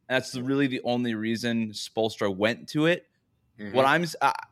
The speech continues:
Speaker 1: I think that there's a case to be made, and it kinda ties into the Oladipo stuff, that maybe Dedmon shouldn't be relied on as much. And instead of playing Dedmon fifteen minutes a game, maybe it's five minutes a game, six minutes a game. And you're playing another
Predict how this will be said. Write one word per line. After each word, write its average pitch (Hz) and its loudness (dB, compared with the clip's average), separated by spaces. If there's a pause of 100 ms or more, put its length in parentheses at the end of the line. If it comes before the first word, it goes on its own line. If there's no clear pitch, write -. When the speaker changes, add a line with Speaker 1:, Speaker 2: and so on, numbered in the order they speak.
(440)
Speaker 1:
I 175 6
think 240 -2
that 202 -2
there's 147 6
a 135 4
case 131 -4
to - -6
be 131 0
made, 113 0
and 120 -4
it 110 -8
kinda 131 2
ties 123 4
into 120 -2
the 110 -2
Oladipo 110 2
stuff, - -2 (460)
that 135 4 (800)
maybe 175 0
Dedmon 139 2
shouldn't 135 -2
be 131 0
relied 120 4
on 120 0
as 120 -6
much. 127 -2 (460)
And 135 -2
instead 143 0
of 135 -10
playing 131 2
Dedmon 131 2
fifteen 135 -2
minutes 131 -2
a 135 -4
game, 135 -2 (200)
maybe 151 2
it's 156 -2
five 113 2
minutes 87 -6
a 85 -12
game, 71 -14
six - -6
minutes 95 -4
a 95 -8
game. 67 -12 (420)
And 139 2
you're 139 6
playing 156 2
another 135 2